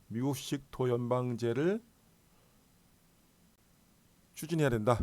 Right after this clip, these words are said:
총리 직선제와 미국식 도연방제를 우리나라의, 우리나라 정치 체계에 실현시켜야 된다. 저는 이렇게 생각하고 있습니다.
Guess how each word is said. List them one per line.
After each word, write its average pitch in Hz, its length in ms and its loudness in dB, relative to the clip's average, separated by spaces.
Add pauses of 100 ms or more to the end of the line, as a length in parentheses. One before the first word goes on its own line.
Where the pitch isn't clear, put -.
(600)
총리 151 280 -8
직선제와 127 680 -2
미국식 113 360 -8
도연방제를 113 880 -2
우리나라의, 117 720 0 (1040)
우리나라 120 320 -2
정치 120 360 -6
체계에 120 800 -2 (2000)
실현시켜야 151 400 0
된다. 117 340 2
저는 113 300 0
이렇게 127 320 0
생각하고 113 380 -2
있습니다. 95 400 -10